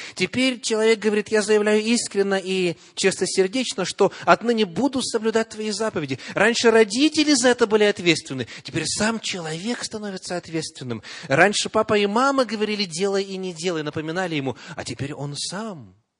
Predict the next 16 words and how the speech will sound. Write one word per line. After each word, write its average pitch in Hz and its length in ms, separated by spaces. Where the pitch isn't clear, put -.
Родители 147 800
снимают 202 600
с - 100
себя 151 360
ответственность 113 800
за 107 260
него. - 480
То - 80
есть 107 100
в - 40
контексте 117 840
Священного 180 600
Писания 104 680
и - 40
в - 60
контексте 180 600